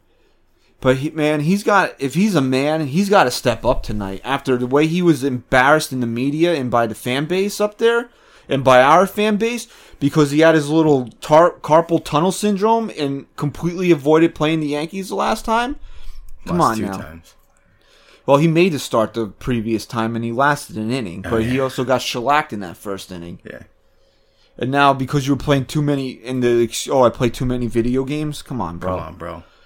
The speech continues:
Speaker 1: If, if David Price has an ounce of manhood in him, he's gonna step up and pitch a big game tonight.
Speaker 2: Come on, bro.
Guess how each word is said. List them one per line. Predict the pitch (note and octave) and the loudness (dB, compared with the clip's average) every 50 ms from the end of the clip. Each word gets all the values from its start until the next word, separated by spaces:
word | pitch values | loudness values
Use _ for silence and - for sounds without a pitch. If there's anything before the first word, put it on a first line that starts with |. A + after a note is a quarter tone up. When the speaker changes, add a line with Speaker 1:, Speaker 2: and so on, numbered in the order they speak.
| _ _ _ - | _ _ _ -4
Speaker 1:
If, | - C3 B2+ - - _ _ _ _ | -4 -4 -4 -4 -12 _ _ _ _
if | - E3+ D3 C3 - - _ _ _ - C#3+ | -2 -2 -2 -4 -8 -16 _ _ _ -18 0
David | B2 E3+ F3 G3 A3 A3+ - - | 4 4 6 6 4 2 -2 -4
Price | - - D#3+ E3 E3 D#3+ - | 0 2 2 2 2 2 0
has | C#3+ B2+ B2 | -2 0 0
an | C3 C3+ - - | -4 -6 -6 -4
ounce | B2+ C3+ C#3+ - - | -2 -2 -2 -2 -4
of | B2+ | -6
manhood | A#2+ A#2 B2 B2+ C3 B2 A#2 A2+ A2 | -4 -4 -4 -4 -4 -2 -2 -2 -2
in | A2+ A2 G#2 | -4 -4 -6
him, | A2 G#2+ G#2+ | -6 -6 -4
he's | A2 B2+ D#3 E3 | -4 -6 -6 -6
gonna | A3 G3+ F3+ | -6 -6 -6
step | - - - C3+ A#2 - | -6 -2 -2 -2 0 0
up | C#3 B2+ - | -2 -4 -4
and | A#2 G#2+ | -6 -8
pitch | B2 A#2 - | -8 -8 -8
a | A#2 | -8
big | G2 G2+ A2+ G#2 | -8 -6 -8 -6
game | F#2+ G#2+ G#2+ G#2+ | -6 -8 -10 -10
tonight. | G2+ - E2 D#2+ E2+ G2 - | -10 -12 -14 -14 -14 -14 -12
Speaker 2:
Come | - G2 F#2+ | -10 -8 -8
on, | F2 E2+ E2+ E2+ | -8 -8 -10 -10
bro. | E2 E2+ E2+ E2+ F2 E2+ | -10 -10 -10 -10 -12 -14